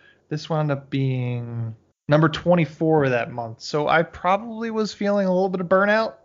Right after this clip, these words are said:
um, and, uh, the ending rubbed me the wrong way. Uh,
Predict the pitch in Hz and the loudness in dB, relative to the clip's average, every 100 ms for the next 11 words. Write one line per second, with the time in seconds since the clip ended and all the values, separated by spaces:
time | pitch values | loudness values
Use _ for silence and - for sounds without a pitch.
0 | _ 131 127 127 127 127 127 127 - 135 | _ 0 2 2 0 -2 -4 -8 -8 -2
1 | 131 131 127 127 123 123 - - 139 135 | 0 2 0 -2 -6 -8 -14 -6 2 4
2 | 127 120 120 131 - 160 202 247 190 151 | 2 -2 -4 -4 -4 -4 -2 0 4 6
3 | 165 156 143 143 135 123 120 117 113 113 | 6 4 -2 0 0 0 -2 -2 -2 -2
4 | 123 123 _ _ 117 | -2 -10 _ _ -6